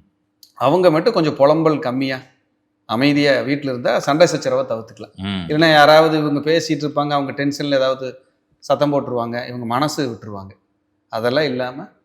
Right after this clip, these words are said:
Speaker 1: பாத்துக்கிறது நல்லது.
Speaker 2: ம். இவங்க இந்த ராம மந்திரம் அடிக்கடி சொல்லாமாங்க?
Speaker 1: சொல்லாங்கய்யா.
Speaker 2: வயசானவர்கள் வீட்ல இருக்க ராம மந்திரம் சொல்லலாம்.
Speaker 1: ஸ்ரீராம ஜெயம் எழுதலாம்,
Speaker 2: ம்.
Speaker 1: எழுத தெரிஞ்சவங்க, இல்லைன்னா கேட்கலாம்.
Speaker 2: ம்.
Speaker 1: இன்னைக்கு தான் YouTube இருக்கு.
Speaker 2: ஆமா, ஆமா.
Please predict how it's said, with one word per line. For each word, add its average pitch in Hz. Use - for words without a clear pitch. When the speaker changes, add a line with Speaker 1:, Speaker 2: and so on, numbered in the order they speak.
Speaker 1:
பாத்துக்கிறது 120
நல்லது. 92
Speaker 2:
ம். 80
இவங்க 123
இந்த 120
ராம 196
மந்திரம் 127
அடிக்கடி 113
சொல்லாமாங்க? 95
Speaker 1:
சொல்லாங்கய்யா. 123
Speaker 2:
வயசானவர்கள் 120
வீட்ல 117
இருக்க 113
ராம 110
மந்திரம் 92
சொல்லலாம். 160
Speaker 1:
ஸ்ரீராம 139
ஜெயம் 123
எழுதலாம், 117
Speaker 2:
ம். 92
Speaker 1:
எழுத 135
தெரிஞ்சவங்க, 113
இல்லைன்னா 185
கேட்கலாம். 254
Speaker 2:
ம். 101
Speaker 1:
இன்னைக்கு 160
தான் 185
YouTube 196
இருக்கு. 107
Speaker 2:
ஆமா, 120
ஆமா. 87